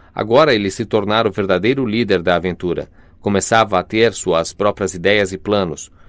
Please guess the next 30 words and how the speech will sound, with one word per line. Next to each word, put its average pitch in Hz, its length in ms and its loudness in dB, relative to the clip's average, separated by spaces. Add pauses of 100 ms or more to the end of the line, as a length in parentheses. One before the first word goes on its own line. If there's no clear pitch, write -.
(140)
Quando 170 220 2
chegou 139 340 2
o 127 40 2
meio-dia, 113 540 0
ele 117 240 0
se 120 160 -6
preparou 110 460 0
para 104 160 -2
uma 95 200 0
outra 135 360 0
jornada 104 460 0
montanha 98 340 -2
adentro. 95 460 -4 (320)
É 165 80 2
claro 196 320 2
que 165 100 -4
não 139 160 -2
gostava 117 380 0
disso, 92 400 -2 (420)
mas 120 180 2
não 135 160 2
era 135 160 4
tão 156 340 0
ruim 110 440 0
agora 104 500 2 (380)
que 156 100 0
sabia 117 460 0
o 95 60 0
que 95 140 -2
esperava. 90 640 0